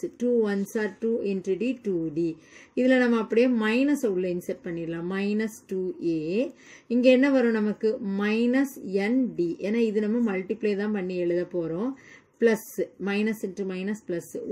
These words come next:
one into D, D. So next இதை நம்ம அப்படியே ஈஸி, easy பாத்தீங்கன்னா simplify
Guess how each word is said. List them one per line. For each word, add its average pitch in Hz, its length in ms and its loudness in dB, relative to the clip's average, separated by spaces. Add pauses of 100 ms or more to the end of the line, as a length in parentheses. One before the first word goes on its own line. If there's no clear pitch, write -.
one 208 100 0 (180)
into 185 220 -4 (120)
D, 233 40 0 (280)
D. 160 40 -2 (640)
So - 80 -4 (120)
next 220 280 -4
இதை 226 160 4
நம்ம 202 200 -2
அப்படியே 202 200 4 (180)
ஈஸி, 214 240 -6 (440)
easy 233 260 4 (120)
பாத்தீங்கன்னா 190 380 -2 (120)
simplify 240 480 0